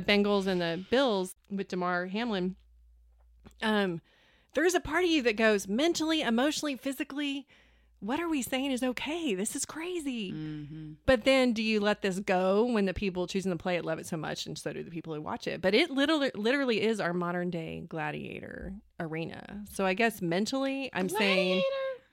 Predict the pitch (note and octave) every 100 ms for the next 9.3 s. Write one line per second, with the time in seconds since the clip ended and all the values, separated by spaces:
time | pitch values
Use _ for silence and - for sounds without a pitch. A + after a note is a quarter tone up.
0 | _ - F#4+ G4+ - - - - _ _
1 | - A3 - - G#3+ G3+ F#3+ F3 E3+ E3+
2 | E3+ F#3 F#3+ G3 F#3 G#3 F#3+ A3+ C4+ E4+
3 | F4 C4+ C4 - D4+ D#4+ B3 - - _
4 | D4 D4+ D4 G#3+ G#3 A#3 C#4 C4 G#3 F#3+
5 | - E3+ E3 - - - G3 - E3+ D#3
6 | D#3 E3+ E3+ E3+ E3+ - F3 E3 E3 E3
7 | E3 E3 - - - - D#3 C3+ C3 -
8 | - F#3 - F3+ - - - - - -
9 | - -